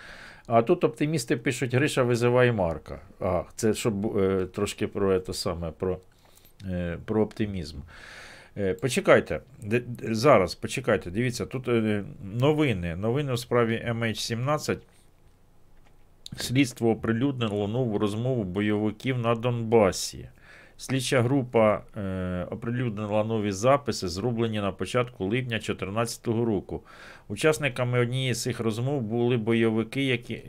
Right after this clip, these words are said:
був бойовик, який називав себе комендантом Макіївки. То там не Гриша Макіївський, може, там родич якийсь.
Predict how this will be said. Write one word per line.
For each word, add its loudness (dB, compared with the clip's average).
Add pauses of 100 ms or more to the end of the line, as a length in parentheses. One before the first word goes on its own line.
був -2
бойовик, 0
який -4
називав -2
себе 0
комендантом -2
Макіївки. 0 (320)
То -6
там 0
не 0
Гриша 2
Макіївський, -4
може, -8
там -4
родич -2
якийсь. -8